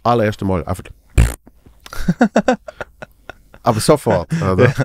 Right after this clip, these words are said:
Speaker 2: Ja.
Speaker 1: Und ich so, "Äh, so?"
Speaker 2: Ja.
Speaker 1: <laughs> Und er so, "Ja, mega so." Und der rechts von mir jetzt komplett verblasen.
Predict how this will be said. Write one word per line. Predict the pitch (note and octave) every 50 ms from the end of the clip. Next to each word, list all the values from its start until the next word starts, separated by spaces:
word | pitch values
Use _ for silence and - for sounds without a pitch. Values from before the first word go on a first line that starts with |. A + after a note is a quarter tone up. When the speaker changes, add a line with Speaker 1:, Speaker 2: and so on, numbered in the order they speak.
| - _ - -
Speaker 2:
Ja. | - G#2
Speaker 1:
Und | G2+ G#2
ich | G#2+ G#2 -
so, | - - G2+ F#2 F2+ E2+ - - - _ A2 -
"Äh, | G#2+
so?" | G2+ - - C3+ C#3 B2+ B2+ C#3 F3+ B3 - - - - E3 -
Speaker 2:
Ja. | B3+ B3 B3 - - - C#3
Speaker 1:
<laughs> | C3+
Und | - A#3 A#3
er | D#4+ - A3
so, | F#3+ F#3+
"Ja, | D3+ D3 D3 D3
mega | C3+ C3+ C#3 C#3+ D#3 D#3
so." | - - B2+ - G#3+ - - -
Und | - - -
der | A2+ G#2 F#2
rechts | G2+ G2+ - -
von | - A2+
mir | G2+ G2+
jetzt | F#2 - -
komplett | - A2 G2 - - - F2+ F#2+ G#2
verblasen. | - - A2 F2+ F#2+ F#2 F#2 G2 G2 F#2 F2 E2+ F2+